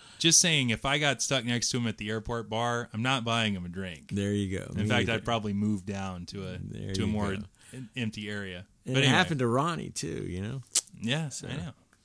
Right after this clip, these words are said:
Speaker 1: One of my favorites. But
Speaker 2: Yeah.
Speaker 1: gamesmanship,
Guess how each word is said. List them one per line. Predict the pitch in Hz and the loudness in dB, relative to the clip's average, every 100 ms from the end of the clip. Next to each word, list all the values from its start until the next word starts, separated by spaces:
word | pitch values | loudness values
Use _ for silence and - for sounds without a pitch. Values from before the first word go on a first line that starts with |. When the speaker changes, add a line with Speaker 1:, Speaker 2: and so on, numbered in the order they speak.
| - - _ | -20 -20 _
Speaker 1:
One | - 127 | -4 0
of | |
my | 131 | 0
favorites. | 113 160 139 82 - - - _ - | 0 -2 -4 -6 -10 -12 -12 _ -6
But | 127 123 - - - - - | -2 -2 -4 -16 -20 -20 2
Speaker 2:
Yeah. | 147 190 | 4 6
Speaker 1:
gamesmanship, | 190 180 175 - 190 | 6 4 4 4 2